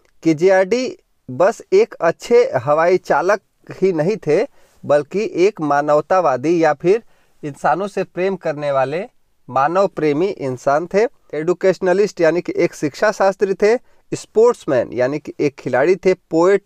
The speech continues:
थे और स्कल्पचर यानी कि मूर्तिकार थे। इसके साथ साथ for his achievements Indian government awarded him the भारत रत्न। इन सभी चीज़ों के कारण भारत सरकार ने उनको भारत रत्न से नवाजा। What was J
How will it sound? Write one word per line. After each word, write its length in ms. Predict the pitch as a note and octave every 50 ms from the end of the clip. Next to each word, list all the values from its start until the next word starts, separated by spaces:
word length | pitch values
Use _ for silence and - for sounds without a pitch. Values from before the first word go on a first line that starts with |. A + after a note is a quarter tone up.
| _ - F#3+
थे 160 | G3+ A#3 C#4 - _ _ _ _
और 200 | - E3 G3+ G3+ - E3
स्कल्पचर 640 | - - - F3+ E3+ E3+ D3+ - - F3+ D#3 C#3
यानी 260 | D3 D3+ D3+ E3 E3+
कि 160 | - - A3
मूर्तिकार 600 | G#3+ F3 D#3 D3 - - C#3 C3 D#3+ D#3 F3 F3+ - -
थे। 140 | F#3 G3+ - _ _ _ _ _ _ -
इसके 260 | F3+ - - A#3+ A3+
साथ 220 | - G#3+ F#3+ F#3
साथ 240 | - - F#3 F#3+ A3+ - _ _ _ _ _ _ _ -
for 140 | F#3+ G#3+ A3+
his 260 | A#3+ A#3 G3 G3+ F#3+
achievements 640 | F#3 - A3 A3+ A3+ F#3+ E3 D#3 E3 G3 G#3 - - _ _ _ _ _ _ -
Indian 480 | E3 E3+ E3 F3+ E3 F#3+ G3+ A3+ A#3 A3+
government 480 | F#3 F3 E3 D#3+ D#3+ D#3+ F3+ G3 G3+ F#3+ -
awarded 600 | - D3+ D3+ D#3 D3+ D#3 D3+ D#3 F#3 G3 E3+ D#3
him 160 | D#3 E3+ F#3+ F3+
the 140 | D3+ E3 F3
भारत 420 | D3 A#2+ C3+ B2 B2 C3+ B2+ -
रत्न। 280 | A#2 A#2 A2 _ - - - _ _ - F#3
इन 80 | F#3+ F3+
सभी 340 | - - F3+ E3+ E3+ A#3
चीज़ों 320 | A3+ - - G3 E3 F3+ E3+
के 160 | - F3 D#3
कारण 400 | - - C3 C3+ C3+ D#3+ G3 G#3+ - _ _ _ _ _ -
भारत 320 | C#3 C#3+ D3 E3 F#3+ G3+ -
सरकार 440 | - E3+ D#3+ D#3 - E3+ E3+ F3
ने 180 | E3 D#3+ D#3+ D#3+
उनको 340 | - - C#3 C3+ - F3 E3
भारत 400 | C3 A#2+ B2+ B2+ C3+ D3 D#3 - -
रत्न 360 | C#3+ C3+ C#3 C#3 - C#3 C3+ B2+
से 260 | - E3+ F#3 A#3 D#4 _ _ _ _ _ _ _ -
नवाजा। 480 | A#2+ A#2+ A#2+ A#2 A2+ G#2 A2 - - - _ _ _ _ _ - C3+
What 340 | B2+ C3 D#3+ F3+ G#3+ A#3 - A3
was 240 | G3+ G3 F#3+ G3+
J 140 | G3 E3 D#3